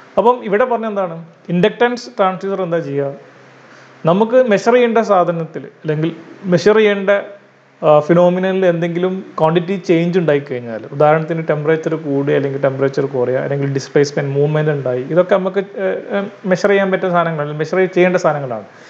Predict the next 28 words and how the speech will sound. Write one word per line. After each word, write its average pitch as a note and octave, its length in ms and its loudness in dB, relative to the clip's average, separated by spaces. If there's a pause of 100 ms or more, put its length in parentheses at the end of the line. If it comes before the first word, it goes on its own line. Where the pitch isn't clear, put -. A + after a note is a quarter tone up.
(220)
ഇങ്ങനെ A3 200 6
എന്തെങ്കിലും A#3 360 -2
സാധനത്തിൽ G#3 400 0
ചേഞ്ച് F#3+ 360 -2
വന്നാൽ D#3 460 0 (500)
അത് F#3+ 160 4
എന്തിൽ G#3 400 2
ചേഞ്ച് F#3 320 0
ഉണ്ടാക്കും? D3 400 -4
Inductance G#3 560 0
ചേഞ്ച് F3+ 340 0
ആയിട്ട് D#3+ 260 0
നമ്മൾ D3+ 260 -4
convert D3 400 0
ചെയ്യുക. G#2+ 200 -10 (880)
Okay, F3+ 200 -4 (480)
Resistive F#3+ 480 2
ട്രാൻസ്ഡ്യൂസറിൽ G#3 460 0
നമ്മൾ G3 180 -4
എന്താ F#3+ 120 -4
ചെയ്തത്? E3+ 380 2 (400)
ഈ F3 60 2
physical F3 440 2
ഫിനോമിനനെ F#3+ 600 -2 (140)
റെസിസ്റ്റൻസിൽ A3 560 2
ചേഞ്ച് F#3 280 2
ആക്കി E3 160 0
മാറ്റി. C3 340 -8